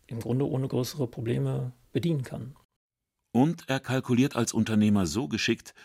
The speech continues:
Speaker 2: dass er seine Standardinstrumente günstiger anbieten kann als die Konkurrenz. Zeitweise beschäftigt er rund zweihundert Arbeiter, die alle Instrumententeile in der eigenen Manufaktur anfertigen.
Speaker 1: Das war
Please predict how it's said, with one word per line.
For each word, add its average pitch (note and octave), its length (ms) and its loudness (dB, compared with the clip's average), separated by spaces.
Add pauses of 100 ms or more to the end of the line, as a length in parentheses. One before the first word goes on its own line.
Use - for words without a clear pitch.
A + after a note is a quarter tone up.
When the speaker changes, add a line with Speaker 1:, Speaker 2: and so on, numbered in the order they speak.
(220)
Speaker 2:
dass A2 140 -2
er C3 80 0
seine A2 260 4
Standardinstrumente F#2 1080 0
günstiger F2+ 520 0
anbieten E2 460 0
kann G2 300 -2
als G2+ 220 -2
die A2+ 120 -6
Konkurrenz. A#2 720 -4 (800)
Zeitweise A2 600 0
beschäftigt F2+ 560 -2
er F2+ 140 2
rund E2+ 280 0
zweihundert A#2+ 540 0
Arbeiter, E2 500 0 (300)
die G2+ 140 4
alle D3+ 200 4
Instrumententeile F#2 960 2
in E2 180 -2
der C#2+ 160 0
eigenen G2 400 4
Manufaktur G2 680 2
anfertigen. - 580 -8 (600)
Speaker 1:
Das - 180 -2
war C#3+ 220 6